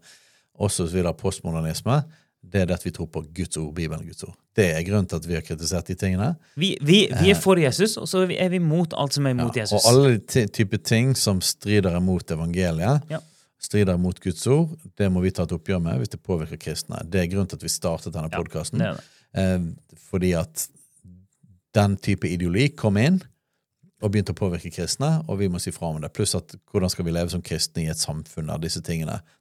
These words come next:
Speaker 1: der denne kulturkrigen skjer da.
Speaker 2: Mm.
Speaker 1: Eh, men det er akkurat det samme i forhold til hvis det kommer ubibelsk ideologi, eh,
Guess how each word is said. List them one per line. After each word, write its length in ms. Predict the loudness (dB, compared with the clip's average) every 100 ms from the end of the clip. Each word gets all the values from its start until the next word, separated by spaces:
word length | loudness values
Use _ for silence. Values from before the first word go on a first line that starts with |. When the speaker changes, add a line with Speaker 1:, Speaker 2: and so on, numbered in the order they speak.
| -2
Speaker 1:
der 80 |
denne 180 | 2 4
kulturkrigen 800 | 2 0 2 0 0 -2 -2 -4
skjer 240 | -2 -2 -2
da. 60 | -4 -4
Speaker 2:
Mm. 240 | -6 -6 -10 _ -4
Speaker 1:
Eh, 100 | -2
men 240 | 0 2
det 100 | 2
er 80 | 4
akkurat 240 | 2 4 2
det 80 | 2
samme 380 | 0 0 -2 -2
i 40 | -4
forhold 260 | -4 -4
til 120 | -4
hvis 140 | -4 -6
det 100 | -4
kommer 160 | -4 -6 -6
ubibelsk 920 | -2 0 2 0 0 -2 -2 -4 -6
ideologi, 680 | -8 -4 -4 -2 0 2 0 _ _ _ _ _ -6
eh, 240 | -4 -4